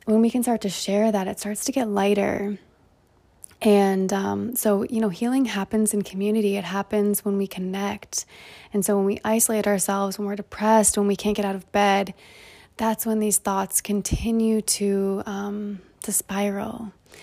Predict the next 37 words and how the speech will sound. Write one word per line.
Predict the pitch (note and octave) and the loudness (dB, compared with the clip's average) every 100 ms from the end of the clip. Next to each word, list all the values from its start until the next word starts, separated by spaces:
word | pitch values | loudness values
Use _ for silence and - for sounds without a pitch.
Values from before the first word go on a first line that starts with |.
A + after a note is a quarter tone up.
| - - - | -20 -18 0
And | G3+ G3 F#3+ F#3+ - _ - | 2 4 2 0 -4 _ -4
I, | F#3+ F#3+ F#3+ G3+ | 0 0 0 -4
I | G3+ | -8
kinda | F#3 G#3+ G#3+ | -2 0 0
describe | F#3 - F#3 F#3 | 0 2 2 2
it | G3+ | 0
like, | F#3 F#3+ G#3 | -2 -2 -4
you | |
know, | F#3+ | -2
spiraling | F#3 - F#3+ F#3+ G3+ G3+ | -2 -2 -2 0 0 0
to | G#3 | -2
the | |
pits | - F#3+ - | -6 -6 -4
of | G3 | -6
hell. | - - - - A3+ - - - - - - _ | -6 -6 -6 -6 -12 -16 -20 -20 -20 -20 -20 _
And | G3+ G3+ | 0 4
I've | A#3+ A#3 - | 4 2 0
spiraled | - G3+ G#3+ G#3+ G3+ G3 | -2 4 8 8 6 4
to | G3+ | 2
the | F#3+ | 2
pits | G3 F#3+ | 2 0
of | F#3 | 0
hell | F3 G3 F#3+ | 2 4 2
many, | F#3+ G3 G#3 G#3 G3+ | 0 -2 0 2 2
many, | F#3+ G3 | 2 0
many | G3 G3+ | 0 -2
times. | - - - A3 G#3 - - | -4 -4 -4 -4 -6 -6 -2
And | G3+ G3 G3 G3 G3 | 0 2 2 0 0
most | F#3+ F3+ | -2 0
recently, | G#3 G#3 - G3 G3 G3 F#3+ F#3+ F3 _ _ _ _ _ _ _ - - | 2 2 2 0 0 0 0 -2 -6 _ _ _ _ _ _ _ -20 -6
when | G#3 | 0
I | G#3 | 2
had | G3+ G#3 | 2 -2
covid | - A3 G#3 G3 G3 G3 F#3+ | -2 2 2 2 2 0 -2
back | G#3 G3+ A3 | -4 -2 -2
in | G#3 | -2
December, | - G#3 G3+ G#3+ A3 A#3 | 0 -2 0 0 0 0